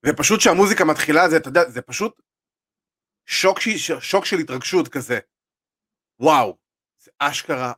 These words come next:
קורה, ואני חייב להגיד שגם אני וגם טל, ואני בטוח שאין בן אדם או מישהו או מישהי ש-, שראו את הדבר הזה ולא התרגשו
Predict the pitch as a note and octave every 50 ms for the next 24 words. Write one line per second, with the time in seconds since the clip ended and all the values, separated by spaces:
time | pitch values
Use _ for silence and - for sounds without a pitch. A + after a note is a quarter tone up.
0 | _ _ _ C3 A#2 G#2 C#3 D#3 D#3+ D#3+ - B2 G#2 A#2 A2 - - F#2+ G2+ G#2+
1 | A2 G#2 G2+ G2 - - A2+ A2+ C#3 D3+ E3 E3 C#3+ B2+ B2+ A#2+ - - G#2+ A2
2 | B2 B2+ C3+ C3+ C3 B2 G#2+ A2+ - A#2 A#2 A2+ A2+ - B2 A2+ G#2+ G#2 G2+ G#2+
3 | G2+ G#2 G#2+ - - - - - C3 A2+ - _ _ _ _ _ _ _ _ _
4 | _ - D#3 D#3 D3+ D3 C#3+ C3+ C3 C#3+ C#3 C3+ C3+ C#3 - C3 B2 A#2+ A#2+ A#2+
5 | B2+ B2+ - - C3+ B2+ A#2 A#2 A2+ E2+ A#2 A2+ A#2+ A#2+ - - A#2+ A#2+ A#2+ -
6 | - A#2 A2+ A2 G#2 G#2 F2+ G2 - - G#2+ F#2+ G2+ A2 A#2+ B2 - B2 G#2 G#2+
7 | F#2+ A2+ A#2+ A#2 A#2+ A#2+ A2 G#2+ F#2 G#2 A2 B2+ C3 A#2 A#2 G#2+ G#2 - - -
8 | D3+ D#3+ E3